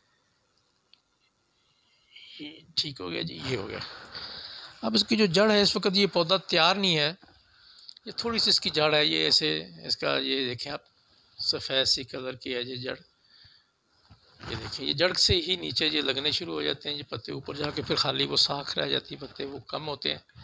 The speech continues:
ये देखिए, आजकल इसका season है जी। ये देखें, जड़ अंदर से स-, मतलब white color की, ऊपर से छिलका इसका वो इस तरह का है जी। ये देखें। अच्छा जी,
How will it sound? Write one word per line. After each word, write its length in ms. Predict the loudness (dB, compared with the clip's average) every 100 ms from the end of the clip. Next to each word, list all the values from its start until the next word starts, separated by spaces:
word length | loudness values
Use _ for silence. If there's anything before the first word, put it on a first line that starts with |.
| -16 -16 -18 -20 -18 -16 -18 -18 -14
ये 100 | -8
देखिए, 260 | -6 -2
आजकल 240 | -2 0 -2
इसका 180 | 0 2
season 480 | 2 2 2 2
है 100 | 0
जी। 100 | -2 -8 -20 -20 -20 _ _ _ _ -20 -20 _ _ -20 _ -14
ये 60 | -4
देखें, 320 | -2 0 0
जड़ 180 | 2 4
अंदर 300 | 2 2 2
से 160 | 2 0
स-, 120 | -2 -6 -10 -10 -12 -10
मतलब 320 | -6 -4 0
white 220 | 2 2
color 260 | 2 2 2
की, 120 | 0
ऊपर 220 | 0 0
से 100 | 0
छिलका 340 | 2 0 0 0
इसका 240 | 0 -2
वो 280 | -6 -4 -6
इस 240 | -2 -2
तरह 160 | -2 -4
का 120 | -4
है 120 | -6
जी। 80 | -8 _ _ _ -8
ये 100 | -6
देखें। 300 | -6 -12 -14 -14 -14 -16 -18 -20 -20 _ _ -20 -20 -16 -14 -14 -20 -18 -16 -14 -16 -18 -20 -20 -20 -20 -20 -20 -20 _ -20 -20 -18 -16 -12 -10 -10 -10 -8 -8 -4
अच्छा 420 | 2 6 6 4
जी, 260 | -2 -6